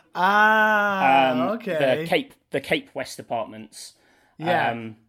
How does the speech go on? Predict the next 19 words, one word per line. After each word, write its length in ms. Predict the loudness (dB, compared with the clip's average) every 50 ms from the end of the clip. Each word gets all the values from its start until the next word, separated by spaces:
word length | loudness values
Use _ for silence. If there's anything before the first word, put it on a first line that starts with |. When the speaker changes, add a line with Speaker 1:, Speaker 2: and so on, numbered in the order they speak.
| _ _ _ _ _ _ _ _ _ -2
Speaker 2:
uh, 760 | -2 0 2 2 2 2 0 0 0 -2 -2 -2 -4 -4 -6 -8 _ _ _
yes, 420 | -2 0 0 0 0 -4 -10 -10 -4 -2
uh, 40 | 0
I, 560 | 2 2 0 0 -2 -2 -4 -6 -8 -8 -8 -10
I 120 | -10 -10
want 200 | -10 -10 -14 -16
to 80 | -16 -14
go 160 | -10 -10 -8 -8
in 220 | -8 -10 -12 -12
and 340 | -10 -10 -10 -10 -12 -14 -16 -20 _
live 280 | -12 -10 -10 -10 -12 -12
in 200 | -12 -12 -12 -10
his 180 | -10 -12 -12
apartment 460 | -12 -12 -8 -6 -6 -6 -8 -10 -12 -12
building 340 | -10 -10 -10 -10 -10 -12
from 240 | -12 -12 -12 -8 -4
Last 260 | -4 -4 -4 -6 -8
Window, 380 | -10 -10 -8 -8 -8 -8 -8 -8 -12 _ _ _ _ _ _ _ _ _ _
uh, 640 | -6 -4 -2 -2 -2 -4 -4 -4 -4 -4 -4 -6 -8